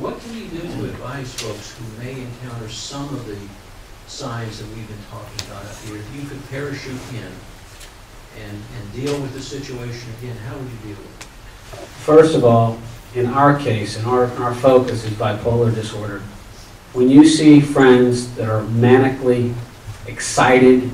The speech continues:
Speaker 2: Carolyn used to say, "I'm so hyper, I can't stand it." She would just talk and talk and talk and talk, and she couldn't sleep.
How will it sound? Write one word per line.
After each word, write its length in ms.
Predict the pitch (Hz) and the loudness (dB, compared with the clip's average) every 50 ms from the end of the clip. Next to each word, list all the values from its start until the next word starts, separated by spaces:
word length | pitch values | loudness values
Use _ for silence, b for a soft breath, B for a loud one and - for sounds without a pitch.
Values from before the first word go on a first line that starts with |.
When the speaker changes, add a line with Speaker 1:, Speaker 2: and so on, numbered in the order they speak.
| - - - | -10 -12 -8
Speaker 2:
Carolyn 380 | - 127 123 123 123 123 123 123 | -2 2 2 4 4 4 2 2
used 120 | 120 117 | 2 0
to 60 | - | 0
say, 180 | - 123 117 113 | 0 2 2 2
"I'm 140 | 110 110 113 | 0 0 -2
so 340 | - - - - 147 143 139 | -4 -4 0 4 6 6 6
hyper, 540 | - - - 147 151 147 - - 135 123 | 4 2 2 2 4 4 4 4 4 4
I 120 | 120 117 - | 4 2 0
can't 300 | - 151 147 139 - - | 0 2 2 2 2 0
stand 480 | - - - - 139 135 135 135 139 | -8 -4 2 2 4 4 4 4 2
it." 160 | 147 135 - - - - - - - - - - - - - - - - - - - | 2 2 0 -4 -10 -16 -18 -20 -20 -20 -20 -20 -20 -20 -20 -20 -20 -20 -20 -16 -12
She 240 | - - 151 147 143 | -4 4 6 8 8
would 180 | 139 131 123 | 8 8 4
just 260 | 127 120 117 - - | 4 2 0 -2 -2
talk 280 | - - 147 143 143 - | 0 2 4 4 4 2
and 100 | 151 - | -2 -2
talk 240 | - - - - - | 0 0 0 0 0
and 100 | 139 127 | 0 2
talk 240 | 139 139 - - - | 4 4 4 2 0
and 120 | 123 117 | -4 -4
talk, 280 | 139 127 127 131 127 - - - - - - - - - - - - | -4 -4 -4 -6 -6 -10 -16 -18 -20 -20 -20 -20 -20 -20 -18 -12 -8
and 120 | 127 113 | -6 -4
she 100 | - 131 | -4 -4
couldn't 300 | - - 139 135 - 240 | 0 4 4 4 4 4
sleep. 580 | - - - - - 139 143 147 151 156 160 | 0 -2 -2 -4 2 8 10 12 12 12 10